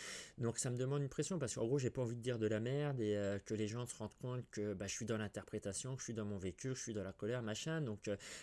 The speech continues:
après, ce que j'ai compris, c'est que si j'attends d'être au top, euh, bah, j'attendrai toute ma vie parce qu'on n'est jamais au top. Et je pense que vraiment l'important, c'est, euh, d'être dans la réflexion et analyse, euh, tout le temps, même si j'ai tendance à être trop dans la, dans l'analyse. Donc je pense que la perfection, j'a-,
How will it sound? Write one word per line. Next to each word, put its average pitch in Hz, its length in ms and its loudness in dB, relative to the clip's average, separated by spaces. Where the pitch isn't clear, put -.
après, - 220 -2
ce - 60 -2
que 120 100 0
j'ai 113 140 2
compris, 131 340 0
c'est 110 120 -2
que - 80 -6
si 123 120 0
j'attends 131 340 0
d'être 120 240 0
au 120 80 2
top, 131 380 0
euh, 104 200 2
bah, 90 140 -4
j'attendrai 107 440 0
toute - 180 -8
ma 120 100 0
vie 135 160 0
parce 104 200 -6
qu'on 98 120 -6
n'est 95 140 0
jamais 120 240 2
au 139 120 6
top. 139 380 0
Et 95 180 -2
je - 120 -6
pense - 180 -6
que - 120 -4
vraiment 117 340 -2
l'important, 120 500 -4
c'est, 110 300 -2
euh, 98 80 0
d'être 139 180 8
dans 139 140 10
la 143 80 10
réflexion 139 520 4
et 123 120 2
analyse, 123 600 2
euh, 95 800 2
tout - 80 -4
le 104 60 -2
temps, 180 200 4
même 131 200 4
si 113 160 0
j'ai 113 100 0
tendance 117 360 -2
à 107 40 0
être - 140 -6
trop 147 200 2
dans 123 160 4
la, 110 340 2
dans 107 220 -2
l'analyse. 127 600 0
Donc 107 160 0
je 113 100 0
pense 143 320 -2
que 127 100 -6
la 110 120 0
perfection, 120 520 -4
j'a-, 123 200 0